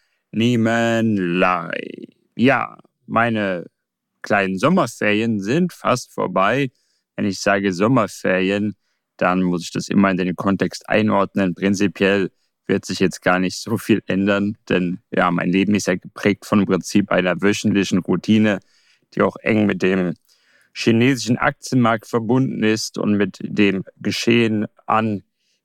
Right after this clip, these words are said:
den Finanzplätzen. Aber ich habe ja hier in China noch mal ein paar extra Missionen und Aktivitäten dazu gehört, unter anderem Mandarin-Unterricht. Und da ist einfach im Sommer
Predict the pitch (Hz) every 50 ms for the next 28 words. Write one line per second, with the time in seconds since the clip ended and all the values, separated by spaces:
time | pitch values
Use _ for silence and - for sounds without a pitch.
0 | _ - 113 110 113 110 104 95 - - - - 107 101 101 101 110 117 - -
1 | - - 107 110 113 - - - - 107 110 - - 95 98 110 117 120 123 123
2 | 117 117 113 113 - - - - - 110 104 104 107 104 101 98 95 85 - -
3 | 117 110 98 95 - - - 123 117 110 107 98 87 98 101 98 95 92 95 -
4 | 98 101 - - 131 120 - - - - - 123 120 107 101 - _ _ _ _
5 | _ _ _ - - 113 98 - - - 120 127 135 135 131 120 117 - 113 113
6 | 113 101 101 107 _ - - 110 110 107 98 - 135 143 151 143 - 123 110 101
7 | 95 - - 107 98 101 101 98 - 104 107 104 104 104 98 98 98 98 101 92
8 | 98 101 98 90 - _ _ _ _ - _ _ - 101 104 113 120 139 135 131
9 | 123 117 120 117 - 139 139 135 127 127 110 107 117 113 - - 110 101 98 95
10 | 101 101 - - - - 104 92 - - 95 - - 98 98 95 101 101 95 98
11 | 98 98 92